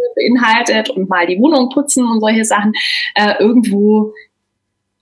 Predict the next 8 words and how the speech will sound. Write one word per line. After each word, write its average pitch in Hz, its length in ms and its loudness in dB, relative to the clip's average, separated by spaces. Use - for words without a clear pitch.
ist, 196 260 -2
ist 208 220 0
es - 420 -2
mir 202 260 2
dann 185 240 0
auch 151 320 -2
too - 160 -4
much. - 440 -6